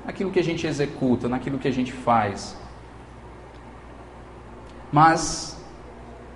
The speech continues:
é, eu encontrei algo que nos dá uma visão mais aprofundada daquilo que,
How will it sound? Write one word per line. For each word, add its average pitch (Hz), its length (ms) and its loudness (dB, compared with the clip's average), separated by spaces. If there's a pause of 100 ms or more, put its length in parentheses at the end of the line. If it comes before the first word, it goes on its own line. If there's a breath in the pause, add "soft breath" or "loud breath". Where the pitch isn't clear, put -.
(180)
é, 120 640 4
eu 147 80 6
encontrei 196 440 8
algo 196 340 12
que 196 500 0 (840)
nos 190 220 0
dá 196 100 8
uma 202 120 8
visão 190 320 4
mais 202 200 8
aprofundada 185 680 8
daquilo 120 440 2
que, 123 540 2